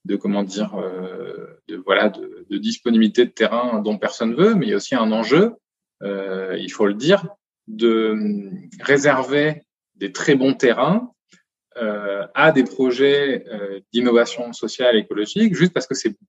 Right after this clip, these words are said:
c'est, c'est positif pour la ville, parce que ça va contribuer à animer les quartiers. Et à Strasbourg, on,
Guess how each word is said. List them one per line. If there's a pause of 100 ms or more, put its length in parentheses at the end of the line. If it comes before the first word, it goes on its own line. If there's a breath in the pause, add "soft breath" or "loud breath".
c'est, (800)
c'est
positif
pour
la
ville,
parce
que
ça
va (280)
contribuer
à
animer
les
quartiers.
Et
à
Strasbourg, (260 soft breath)
on,